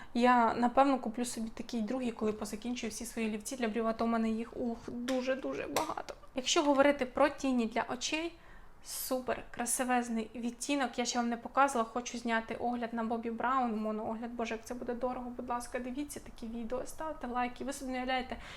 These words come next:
як дорого вони обходяться. Е, і ти іноді купуєш продукти, які тобі не потрібні, ну все, не жалійся. По продукту просто шикарний. Це, е, мені подарували, е, на мейкапі оцей, знаєте, абонемент, чи як там воно називається.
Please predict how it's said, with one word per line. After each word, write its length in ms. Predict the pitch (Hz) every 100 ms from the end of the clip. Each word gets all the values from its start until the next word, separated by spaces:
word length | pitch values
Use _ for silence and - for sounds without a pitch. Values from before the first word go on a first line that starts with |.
| - -
як 240 | 269 247
дорого 320 | 233 247 240
вони 200 | 226 226
обходяться. 680 | 226 214 - 277 254 233 233 - - - - - - - -
Е, 200 | 277 277 -
і 120 | 285
ти 140 | -
іноді 300 | 294 277 254
купуєш 400 | 247 254 285 285
продукти, 460 | - 247 247 262 262
які 200 | 247 254
тобі 200 | 254 247
не 120 | 247
потрібні, 400 | 247 269 349 254 233
ну 80 |
все, 240 | 311 - 220
не 120 | 247
жалійся. 480 | 254 226 214 226 - -
По 120 | 262
продукту 460 | 269 277 381 - 240
просто 420 | 262 277 - 339
шикарний. 560 | - - 339 - 277
Це, 300 | 226 - 247 247 - - -
е, 420 | 247 240 233 226
мені 480 | 226 262 269 233 220 -
подарували, 680 | 240 240 233 240 233 226 226
е, 340 | 220 208 214 - - - 254 240
на 160 | 233
мейкапі 560 | 233 226 - 226 226 220
оцей, 280 | 220 233 226
знаєте, 340 | 233 302 269
абонемент, 560 | 247 233 226 285 359 349
чи 140 | 240
як 160 | 220 -
там 100 | 226
воно 160 | 226
називається. 640 | 226 226 233 302 262 254